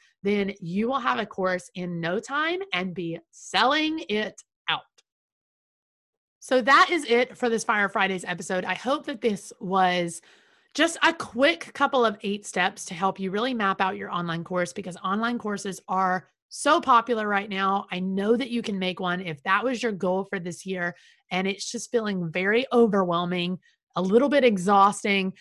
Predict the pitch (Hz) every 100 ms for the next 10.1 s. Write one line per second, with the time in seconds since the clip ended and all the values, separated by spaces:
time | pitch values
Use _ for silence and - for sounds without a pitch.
0 | - - 190 202 214 185 220 269 247 220
1 | 202 196 180 165 175 175 170 196 170 170
2 | 180 165 160 - 311 339 339 _ _ 226
3 | 226 220 - 233 220 214 - 185 175 -
4 | 175 165 - 156 156 151 175 214 220 185
5 | - 226 208 196 190 - _ _ _ _
6 | - 175 185 220 269 247 247 233 - 226
7 | 220 - 262 247 233 202 190 190 190 _
8 | _ _ - 214 220 220 240 226 208 226
9 | - 202 220 220 202 196 190 190 - 196
10 | 185